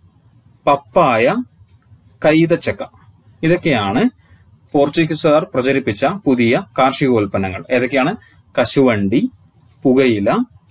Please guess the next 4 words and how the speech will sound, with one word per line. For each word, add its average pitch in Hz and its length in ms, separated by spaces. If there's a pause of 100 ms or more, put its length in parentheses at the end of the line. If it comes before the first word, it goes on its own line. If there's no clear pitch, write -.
(320)
ആത്തച്ചക്ക, 143 760 (880)
പേരയ്ക്ക, 143 600 (960)
പപ്പായ, 143 640 (800)
കൈതച്ചക്ക. 165 460